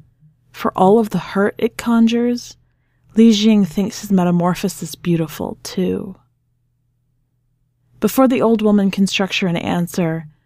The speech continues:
the younger unfolds in a waterfall rush of dark, gleaming hair and mournful noises. Fist balled against her chest. "Shang Wei, where are you?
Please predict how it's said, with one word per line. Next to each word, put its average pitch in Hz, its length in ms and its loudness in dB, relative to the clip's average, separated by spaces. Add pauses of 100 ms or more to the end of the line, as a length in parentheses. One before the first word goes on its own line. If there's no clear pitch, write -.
(320)
the 196 100 4
younger 196 480 2
unfolds 180 680 0
in 165 80 0
a 160 60 0
waterfall 165 640 0
rush 165 380 -2
of 156 240 -8
dark, - 520 -2
gleaming 160 440 0
hair 151 420 -2
and 147 180 -2
mournful 156 520 -2
noises. 151 840 -4 (1500)
Fist - 420 0
balled 208 300 2
against 185 340 -2
her 190 100 -2
chest. - 680 -6 (760)
"Shang 302 420 4
Wei, 247 480 0 (240)
where 349 160 4
are 370 220 4
you? 185 420 0